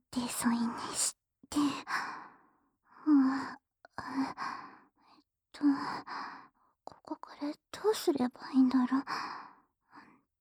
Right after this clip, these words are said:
多分、触ったりすると気持ちよくなるんだよね。うん、でも、どこをどうすればいいか、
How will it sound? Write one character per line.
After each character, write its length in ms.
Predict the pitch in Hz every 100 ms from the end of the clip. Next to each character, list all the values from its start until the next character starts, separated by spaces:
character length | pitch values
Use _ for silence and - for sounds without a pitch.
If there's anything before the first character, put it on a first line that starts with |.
| _ _ _
多 200 | - 403
分、 300 | - 349 320 - - - - -
触 340 | - - 277 294
っ 60 |
た 200 | - 311
り 160 | 302 285
す 160 | - 262
る 160 | 269
と 160 | - 247 - - - _ _
気 160 | - 302
持 140 | 320
ち 200 | - -
よ 120 | 339 -
く 180 | -
な 180 | 269 277
る 80 | 269
ん 140 | 254
だ 60 | 240
よ 60 | 226
ね。 160 | 233 - - - - - - _ _ _ _ _ _ _ _ _ _ _ _
う 40 | 294
ん、 320 | 285 277 269
で 120 | 277
も、 280 | 262 269 277 - - - - _ - 320
ど 140 | 349
こ 240 | - 339 285
を 60 | 277
ど 180 | 330
う 40 | 339
す 180 | - 339
れ 160 | 285
ば 280 | 262 277 285
い 120 | 294
い 40 | 302
か、 220 | - -